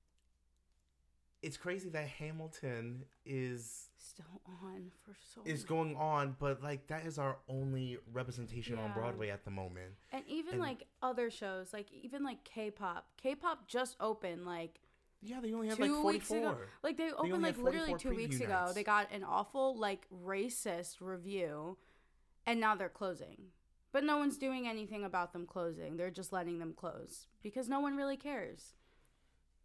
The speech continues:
Speaker 2: And it's sad that no one's trying to, you know, help it.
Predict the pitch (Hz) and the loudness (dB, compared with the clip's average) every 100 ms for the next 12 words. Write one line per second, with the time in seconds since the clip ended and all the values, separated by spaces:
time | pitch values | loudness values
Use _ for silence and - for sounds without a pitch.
0 | _ 226 240 233 - 233 180 165 - - | _ -4 -2 -2 6 6 6 0 -12 -20
1 | _ _ _ 214 208 202 196 196 - 190 | _ _ _ 0 0 0 0 -2 -2 -2
2 | 185 180 175 - _ _ _ _ _ _ | 0 -2 -4 -10 _ _ _ _ _ _
3 | _ _ _ _ _ _ _ _ 226 226 | _ _ _ _ _ _ _ _ -4 0
4 | 233 254 277 - 151 123 | 2 4 2 -2 -6 -8